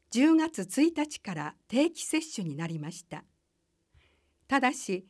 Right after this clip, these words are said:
過去の接種の有無などで接種できないことがありますのでご注意ください。対象、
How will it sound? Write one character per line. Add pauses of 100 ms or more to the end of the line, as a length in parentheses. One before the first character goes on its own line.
過
去
の
接
種
の
有
無
な
ど
で (260)
接
種
で
き
な
い
こ
と
が
あ
り
ま
す
の
で
ご
注
意
く
だ
さ
い。 (920)
対
象、